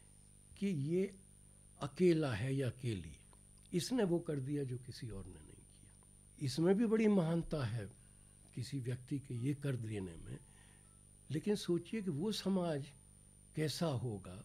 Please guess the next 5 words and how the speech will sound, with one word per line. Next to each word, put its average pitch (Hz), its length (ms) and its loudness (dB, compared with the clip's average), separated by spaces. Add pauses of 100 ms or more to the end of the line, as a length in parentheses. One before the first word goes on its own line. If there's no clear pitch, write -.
(140)
उतना 196 560 4 (500)
गया 170 260 6
बीता 156 360 2
नहीं 156 300 8
होगा 120 480 -2